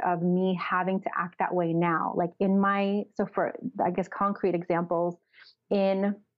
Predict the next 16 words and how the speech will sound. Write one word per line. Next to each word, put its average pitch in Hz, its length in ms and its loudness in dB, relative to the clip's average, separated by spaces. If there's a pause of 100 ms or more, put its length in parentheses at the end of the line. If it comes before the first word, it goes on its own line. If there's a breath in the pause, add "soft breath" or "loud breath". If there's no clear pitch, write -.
(340)
realizing 185 760 2
that 175 380 0 (220)
I 185 120 0
was 185 140 0
still 196 260 2
trying 185 300 -2
to 180 60 -6
do 175 160 2
everything 175 340 0
myself 175 460 -2 (560 soft breath)
like, - 120 -2
if - 140 -4
I 190 160 2
was 240 200 2 (140)
a 190 120 0
multi 180 840 0